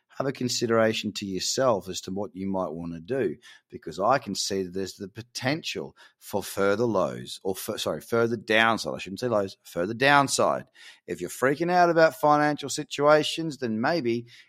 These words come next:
it might be a good time for you to consider your options. Always consider your options. Always consider your options. Do what's right for you and not what you think might be on the greed index, but what is right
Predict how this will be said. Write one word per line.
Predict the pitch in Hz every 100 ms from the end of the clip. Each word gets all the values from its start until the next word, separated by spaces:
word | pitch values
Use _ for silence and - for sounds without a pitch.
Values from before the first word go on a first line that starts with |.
| -
it | 107
might | 113 143 156
be | 127
a | 104
good | 95 147
time | 123 135 123
for | 117
you | 104 139
to | 135
consider | 113 107 - 156 156
your | 151 135
options. | 139 143 - 82 - 175
Always | 220 220 170 113 98
consider | - 98 - - 131 113
your | 98 87
options. | 82 - - - -
Always | 147 151 139 110 87 65 65 - _
consider | 92 87 101 90
your | 82 85
options. | 90 - 65 - - - _
Do | 135 147
what's | 156 131 113
right | 131 131 -
for | - 117
you | 123 107
and | 101
not | 120 113
what | 127 127
you | 120
think | 123 131 117
might | 135 151 143 -
be | 196 160 139 131 - - -
on | 107
the | 101
greed | 107 160 151 120
index, | 113 117 117 -
but | 104
what | 104 110
is | 92
right | 101 117 120 120